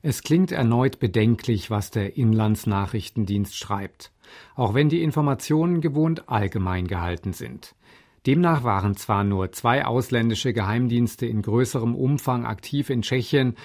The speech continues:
doch das in steigender Intensität. Russland und China verstecken dabei ihre Spione jeweils in ihren diplomatischen Vertretungen. Aber nicht nur das, wie im Jahresbericht steht, Zitat.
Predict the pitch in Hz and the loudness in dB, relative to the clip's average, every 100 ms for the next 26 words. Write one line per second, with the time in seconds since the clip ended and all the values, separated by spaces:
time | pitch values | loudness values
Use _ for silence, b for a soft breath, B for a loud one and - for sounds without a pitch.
0 | B B - 151 - 160 185 180 - - | B B -4 -2 0 -2 0 -2 0 -2
1 | 101 101 101 101 104 95 101 98 107 101 | -2 -2 -2 -2 -4 -2 -2 0 -2 -4
2 | 92 - - _ b b b 90 113 117 | -6 -8 -18 _ b b b -2 -2 -2
3 | - 110 104 98 110 98 - 156 147 95 | -2 0 0 -2 -4 -4 0 2 2 0
4 | - 92 - 110 117 110 107 104 101 104 | -4 -6 -2 -2 0 0 0 0 -2 -2
5 | 104 101 - 110 110 127 131 123 B B | -4 -4 -4 -2 2 4 4 2 B B
6 | B 117 117 113 113 113 - 123 123 123 | B 0 2 2 0 -2 -4 -2 0 0
7 | 120 135 156 113 92 95 82 95 - 107 | 0 0 0 2 0 -2 -4 -4 -4 -4
8 | - 113 117 110 101 80 78 B B B | 2 2 2 2 2 -2 -8 B B B
9 | B 147 147 147 - 160 123 104 - - | B 2 4 2 0 2 2 0 -4 -10
10 | 90 110 101 104 101 101 - 113 98 95 | -6 -2 -2 2 2 0 -4 -2 -2 -4
11 | - - 101 101 - - 160 - 101 - | -8 -2 0 0 -8 -6 -4 -2 -4 -4
12 | - | -14